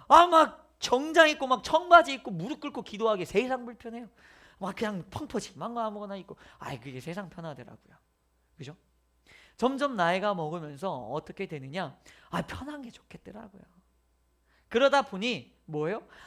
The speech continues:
아, 막 꽉 끼고 뭐 하는 거는 그냥 다 벗어 던져버리고 싶어. 아이, 나랑 안 맞는 옷이네 하고 입지 않게 되는 거예요. 여러분 기억하셔야 됩니다.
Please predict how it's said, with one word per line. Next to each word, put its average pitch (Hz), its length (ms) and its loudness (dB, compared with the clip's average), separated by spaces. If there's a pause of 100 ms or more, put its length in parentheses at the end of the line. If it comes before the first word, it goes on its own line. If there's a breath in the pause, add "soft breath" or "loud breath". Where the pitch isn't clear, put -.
(120)
아, 285 200 8
막 302 280 4
꽉 311 220 4
끼고 302 240 -2
뭐 226 160 4
하는 233 200 2
거는 220 160 -6
그냥 190 200 -8
다 175 100 -8
벗어 151 260 -12
던져버리고 127 600 -16
싶어. - 300 -20 (320 soft breath)
아이, 240 160 6
나랑 240 320 8
안 254 240 2
맞는 370 360 10
옷이네 233 580 0 (180 loud breath)
하고 220 560 -8
입지 - 640 -14
않게 151 720 -10
되는 123 380 -16
거예요. - 380 -20 (720 loud breath)
여러분 190 380 -4
기억하셔야 160 680 -10
됩니다. 120 420 -18